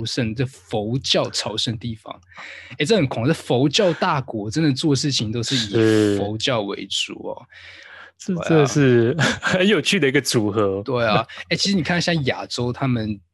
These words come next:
Speaker 1: 就是因为台湾先打先锋嘛，所以也跟着，呃，一波一波的大家都在做未出国。那你有没有想过，为什么我们北美啊、欧洲呢，这些航空公司就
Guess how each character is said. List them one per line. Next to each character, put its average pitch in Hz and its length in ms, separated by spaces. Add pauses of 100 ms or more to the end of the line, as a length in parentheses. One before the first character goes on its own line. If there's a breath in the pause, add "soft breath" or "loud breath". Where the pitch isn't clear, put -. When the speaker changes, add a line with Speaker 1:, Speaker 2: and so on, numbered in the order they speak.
Speaker 1:
就 123 120
是 110 280
因 113 160
为 120 100
台 107 300
湾 117 180
先 120 160
打 - 180
先 107 320
锋 98 300
嘛， - 180
所 - 160
以 117 80
也 95 200
跟 113 180
着， 110 140
呃， 92 60 (480)
一 131 100
波 117 240
一 110 80
波 107 200
的 95 200
大 107 200
家 104 140
都 107 60
在 104 120
做 104 220 (180)
未 131 140
出 - 240
国。 - 180 (380 loud breath)
那 262 60
你 - 20
有 269 40
没 269 40
有 269 40
想 120 280
过， 165 120
为 208 60
什 190 120
么 120 100
我 107 140
们 104 240
北 117 220
美 139 240
啊、 98 180
欧 123 240
洲 117 340
呢， 107 320 (320)
这 - 140
些 120 80
航 107 180
空 117 140
公 110 160
司 104 160
就 113 280